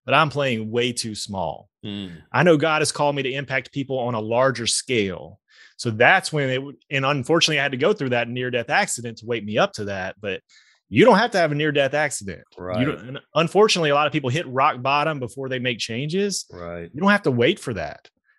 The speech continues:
Speaker 1: I mean, ask yourself that question right now. Why are you still here? You didn't have to survive something. You woke up today.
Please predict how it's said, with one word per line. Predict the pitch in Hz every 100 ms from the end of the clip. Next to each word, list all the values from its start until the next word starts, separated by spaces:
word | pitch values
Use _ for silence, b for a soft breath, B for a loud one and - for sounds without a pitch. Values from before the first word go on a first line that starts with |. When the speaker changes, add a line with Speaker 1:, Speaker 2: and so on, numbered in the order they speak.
| -
Speaker 1:
I |
mean, | 143 143
ask | 139 214 -
yourself | 214 - 180
that | 180 165
question | 170 165 - 147
right | 147
now. | 131 214 110
Why | 98 110 214
are | 101
you | 127 135
still | - 135 101
here? | 87 92 76 - _ _ _ _ -
You | 113
didn't | 196
have | 214
to | 175
survive | 143 147 120 139 214
something. | - 117 165 185
You | - 117 226
woke | 214 214
up | 247 262
today. | 139 104 104